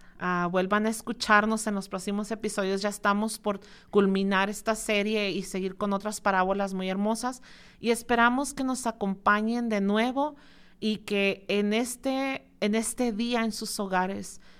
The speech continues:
puedan sentir el amor, la paz y el gozo de tener a Cristo nuestro Jesús por siempre hasta la eternidad. ¿Qué tal si cerramos con una oración, Luz?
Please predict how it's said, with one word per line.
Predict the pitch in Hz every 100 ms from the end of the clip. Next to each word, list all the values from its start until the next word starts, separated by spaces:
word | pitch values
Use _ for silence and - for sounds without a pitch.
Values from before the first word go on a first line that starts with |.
| - -
puedan | 208 202 214
sentir | 214 208 196 202 196
el | 202
amor, | 202 190 185 196 233 -
la | 190 185
paz | - 208 226 254 - - - -
y | 208
el | 202
gozo | 190 196 208 - 240
de | 220
tener | 208 185 180 180
a | -
Cristo | 208 - 202
nuestro | 196 - 185
Jesús | 180 175 180 185
por | - 196
siempre | - 214 185 185 185 190 -
hasta | 185 - 185
la | 180
eternidad. | 180 175 175 170 160 - - - -
¿Qué | 208
tal | 208 202
si | 226
cerramos | - 220 208 214
con | - 220
una | 190 190
oración, | 190 190 - 165
Luz? | 170 - -